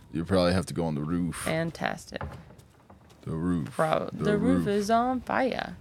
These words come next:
Speaker 1: Not yet. But once you climb up.
Speaker 2: I'm scared.
Speaker 1: You should be.
Speaker 2: I am. What am
Speaker 1: What
Speaker 2: I
Speaker 1: it
Speaker 2: finding in here? Oh, I found the house with the red chimney. It doesn't tell me shit about it.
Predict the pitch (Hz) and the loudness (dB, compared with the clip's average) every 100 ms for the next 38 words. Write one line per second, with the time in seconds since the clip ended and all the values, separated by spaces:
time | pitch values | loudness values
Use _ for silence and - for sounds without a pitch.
0 | - - 78 82 87 65 - - - - | -16 -8 -2 2 4 2 -4 -20 -20 -20
1 | - - - - - - 78 82 90 - | -20 -20 -20 -20 -20 -8 -4 -2 -2 -2
2 | - 87 87 73 - - - - - - | -2 0 0 0 -4 -12 -20 -20 -18 -16
3 | - - - - - - - - 69 - | -16 -16 -18 -20 -20 -20 -20 -10 -6 -2
4 | 76 55 50 - - - - - - 80 | 0 0 -4 -6 -12 -18 -16 -12 -8 -6
5 | - 156 - _ - - - - - - | -6 -10 -16 _ -18 -18 -18 -20 -20 -20
6 | - - - - - 196 220 220 247 247 | -20 -20 -14 -12 -6 2 4 6 6 4
7 | 254 247 254 247 - _ _ _ _ _ | 2 0 0 -2 -6 _ _ _ _ _
8 | - 151 151 - 180 165 160 - - 58 | -2 0 0 2 4 4 0 -2 -4 -6
9 | - - - - - - - - 165 160 | -6 -6 -8 -8 -8 -10 -10 -8 -8 -8
10 | 170 160 - 165 165 - - | -8 -10 -8 -8 -6 -10 -12